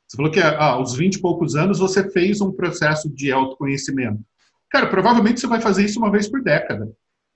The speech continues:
Porque hoje você entende a importância disso. Então, quando você fizer lá os seus trinta, você vai fazer de novo. Aos quarenta, você vai fazer de novo. Aos cinquenta, você vai fazer de novo. Porque você vai evoluir tanto ao longo da vida que o Cris de trinta anos vai ser muito diferente do Cris de vinte.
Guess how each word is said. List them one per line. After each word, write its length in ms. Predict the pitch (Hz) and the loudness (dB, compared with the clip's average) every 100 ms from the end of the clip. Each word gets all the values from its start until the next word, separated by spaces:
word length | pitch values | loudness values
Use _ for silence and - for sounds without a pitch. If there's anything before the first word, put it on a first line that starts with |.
| - | -4
Porque 180 | 160 | 0
hoje 200 | 180 202 | 2 2
você 220 | 226 - 220 | 2 0 0
entende 360 | 214 220 220 | -2 -2 0
a 40 | 214 | 0
importância 800 | 220 233 220 - 185 302 - | 0 0 0 0 0 0 -2
disso. 440 | 143 113 110 - - _ _ _ | -4 -4 -8 -10 -14 _ _ _
Então, 140 | 170 | -6
quando 180 | 180 240 | -2 0
você 140 | 262 247 | 0 0
fizer 240 | 202 180 | 0 2
lá 180 | 170 156 | 4 4
os 100 | 151 | 2
seus 240 | 143 - | -2 -2
trinta, 380 | - 190 247 156 | 0 0 0 -2
você 100 | 143 | -4
vai 100 | 160 | -4
fazer 180 | 175 170 | -2 -2
de 160 | 196 202 | -2 -2
novo. 520 | 180 202 147 123 - _ - | 2 2 0 -8 -10 _ -2
Aos 200 | 185 190 | 0 2
quarenta, 440 | 185 170 233 226 | 2 4 2 0
você 80 | 208 | -2
vai 100 | 185 | 0
fazer 200 | 190 190 | 0 0
de 160 | 175 226 | 0 0
novo. 380 | 196 208 170 | 4 4 4
Aos 160 | 151 151 | -2 -2
cinquenta, 400 | 196 190 220 233 | -2 -2 -2 -2
você 100 | 208 202 | -2 -2
vai 80 | |
fazer 200 | 202 185 | -2 -4
de 120 | 170 233 | -2 -2
novo. 540 | 214 202 202 123 110 - _ _ - | 0 0 -2 -6 -10 -14 _ _ -6
Porque 220 | 170 196 | -4 -2
você 260 | 185 190 208 | -2 -2 0
vai 160 | 202 | 4
evoluir 600 | 208 208 208 196 226 - | 4 6 4 4 2 2
tanto 260 | 220 214 214 | 0 0 0
ao 80 | 180 | 0
longo 300 | 160 160 147 | 0 -2 -2
da 120 | 139 | -2
vida 560 | 123 175 233 139 - - _ _ _ _ _ | -2 -2 0 -2 -4 -12 _ _ _ _ _
que 400 | - 196 202 196 | 0 2 2 2
o 180 | 180 - | -4 -4
Cris 420 | - 226 294 233 | -2 2 4 2
de 140 | 190 202 | 0 0
trinta 380 | 180 175 156 | 0 0 0
anos 600 | 156 143 214 202 123 - | 2 2 2 2 0 -6
vai 140 | 131 165 | -4 -2
ser 140 | 220 | -2
muito 220 | 214 226 | -2 -2
diferente 460 | 254 - 233 262 262 | -4 -2 0 0 -2
do 120 | 214 | -4
Cris 220 | 208 180 | -4 -4
de 100 | 151 | -4
vinte. 480 | 147 139 123 113 - | -4 -4 -4 -6 -14